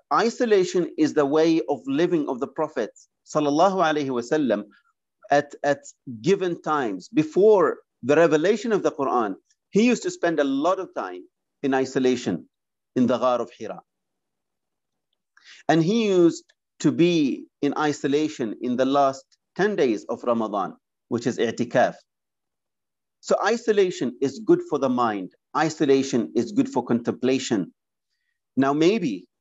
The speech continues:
there is some goodness in this pandemic. And as I said, even if it was a conspiracy, let's assume it's a conspiracy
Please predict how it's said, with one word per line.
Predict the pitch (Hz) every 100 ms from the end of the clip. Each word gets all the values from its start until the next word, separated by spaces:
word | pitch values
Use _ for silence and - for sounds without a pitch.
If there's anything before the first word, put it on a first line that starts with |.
| _ _ -
there | 117 135
is | 135
some | 139 127
goodness | 151 131 107 104
in | 107
this | 98 -
pandemic. | 104 98 101 95 - _ _ _ _ _ _ _ _ _ _ _ -
And | 127
as | 131 135
I | 143
said, | 135 135 98 - _
even | 160 180 175
if | 160
it | 156 -
was | 143
a | 139
conspiracy, | 143 135 - 123 110 92 - _ _ _ _ _ _ _ -
let's | 143 151
assume | 170 - 214 160
it's | 156
a |
conspiracy | - 135 - 180 156 - -